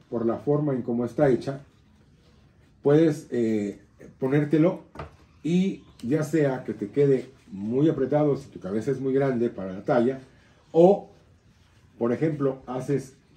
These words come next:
este hacia atrás y te lo colocas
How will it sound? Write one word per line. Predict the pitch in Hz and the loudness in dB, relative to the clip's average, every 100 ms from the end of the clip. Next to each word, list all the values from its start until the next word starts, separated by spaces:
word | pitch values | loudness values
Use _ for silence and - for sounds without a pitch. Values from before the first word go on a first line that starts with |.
| - | -2
este | 135 143 - 151 - | 0 0 -2 -2 -2
hacia | 107 104 139 131 | -10 -6 -4 0
atrás | 170 156 147 - _ _ | 2 2 0 -6 _ _
y | 113 | -8
te | 113 | -2
lo | 117 117 | 0 2
colocas | 135 135 165 180 - | 2 2 -2 -6 -10